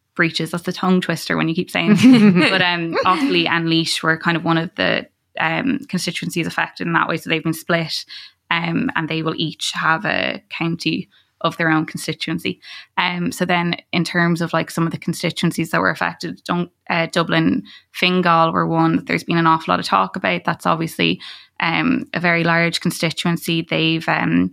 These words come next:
Speaker 1: seen the largest population growth nationally in the last census. So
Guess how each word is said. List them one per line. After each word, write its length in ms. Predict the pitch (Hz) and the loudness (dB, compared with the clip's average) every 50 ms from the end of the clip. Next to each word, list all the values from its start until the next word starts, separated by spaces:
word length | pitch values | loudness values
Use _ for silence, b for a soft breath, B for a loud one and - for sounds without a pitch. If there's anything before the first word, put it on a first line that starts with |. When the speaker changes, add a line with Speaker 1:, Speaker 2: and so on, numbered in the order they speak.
| b b b | b b b
Speaker 1:
seen 460 | - - - 170 165 165 165 165 156 | -6 0 2 4 4 4 4 2 0
the 320 | - 160 156 165 165 - 160 | 0 0 0 0 0 0 0
largest 560 | 160 165 160 160 165 170 165 - 156 - - | 0 2 2 2 2 0 0 -2 -4 -4 -2
population 640 | - 156 156 - - 165 165 165 165 - - 175 | -4 -4 -4 -2 -2 0 0 0 0 0 0 0
growth 320 | 165 165 165 160 160 - - | 2 2 2 0 0 0 0
nationally 440 | 165 165 175 - - - 208 202 | 0 0 0 0 0 0 2 2
in 80 | 196 196 | 2 2
the 60 | 202 | 4
last 280 | 190 185 190 196 185 - | 2 2 2 0 -2 -2
census. 460 | - 196 202 202 - - 220 214 - | -2 -2 -2 -2 -2 -2 -2 -2 -2
So 280 | - 202 180 170 170 | -2 -2 0 0 -2